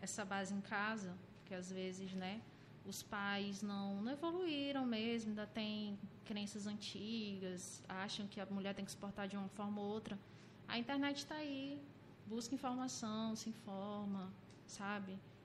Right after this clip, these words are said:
Como que você deve agir, respeitar tanto mulher como... é, gays, lésbicas, enfim, é, negros.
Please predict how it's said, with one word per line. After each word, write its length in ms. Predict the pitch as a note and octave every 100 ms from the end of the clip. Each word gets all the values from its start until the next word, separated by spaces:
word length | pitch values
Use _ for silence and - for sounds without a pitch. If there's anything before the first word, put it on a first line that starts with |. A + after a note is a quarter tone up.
| -
Como 280 | - G3+ A3
que 120 | A3+
você 520 | G#3 G#3+ - G#3 G#3 G3
deve 260 | G3 G3
agir, 580 | G3+ F#3+ F#3+ F#3+ G#3 G3 - - -
respeitar 640 | G3+ G#3+ - A3 A3 G#3+ G#3
tanto 300 | B3+ C4 -
mulher 600 | B3+ A#3 A#3 A#3+ A#3 A3+ -
como... 500 | A3 A3 G#3+ G#3 G3 - - -
é, 640 | G3+ G3+ G3 G3 G3 F#3 F#3 F#3 - - - - - - - - - - - -
gays, 360 | C4 C4+ B3+
lésbicas, 800 | A3+ A3+ A#3 A3 - A3 G#3 G#3 -
enfim, 640 | A#3+ D#4 - C4+ G3+ F#3 F3+ -
é, 320 | G3+ G3 F#3+ F#3+ G3
negros. 760 | A3 A3 G#3+ G3+ G#3 G#3 -